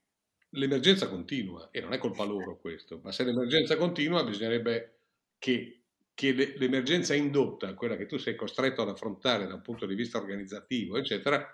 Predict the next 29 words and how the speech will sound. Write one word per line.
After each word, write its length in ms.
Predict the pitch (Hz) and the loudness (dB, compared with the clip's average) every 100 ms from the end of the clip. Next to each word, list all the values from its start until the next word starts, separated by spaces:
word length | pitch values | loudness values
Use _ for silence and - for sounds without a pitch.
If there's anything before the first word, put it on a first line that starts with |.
| - | -10
tenesse 500 | - 120 135 - 104 | -2 0 0 0 -2
conto 680 | - 208 139 113 101 87 - _ _ _ _ _ _ | 4 4 4 0 -6 -8 -14 _ _ _ _ _ _
di 100 | - | -10
questi 280 | 95 - | -10 -8
nuovi 280 | 95 95 92 | -6 -6 -8
parametri, 540 | 92 101 156 135 101 92 | -4 2 4 4 0 -8
di 60 | |
questi 280 | - 110 117 | -8 -8 -6
fattori 420 | 117 104 113 104 | -6 -4 -4 -2
di 120 | 101 | -2
rischio, 480 | 104 170 156 - 107 | -2 0 -2 -4 -6
di 100 | 98 | -4
queste 260 | 95 110 110 | -6 -6 -6
incidenze, 560 | 101 - 104 165 - | -6 -4 0 0 0
del 140 | 110 101 | -2 -2
fatto 240 | 127 127 | -2 0
che 100 | 117 | -2
gli 100 | 113 | -2
inverni 640 | 117 120 135 127 120 113 - _ _ _ | 0 2 2 2 0 -2 -6 _ _ _
europei, 760 | _ 87 90 95 135 127 98 95 | _ -10 -8 -2 2 2 0 -6
che 120 | - | -12
sono 280 | - 101 92 | -10 -8 -6
le 120 | 90 | -8
estati, 400 | 90 - 104 101 107 - - _ _ _ | -8 -4 -4 -2 -4 -4 -8 _ _ _
eh, 220 | - 92 - | -10 -10 -6
in, 320 | 107 92 - | -8 -8 -10
per 180 | - 95 | -8 -8
esempio, 760 | 95 117 101 - 95 110 - | -2 -2 -2 -6 -6 -4 -4
cioè, 160 | - - | -8 -16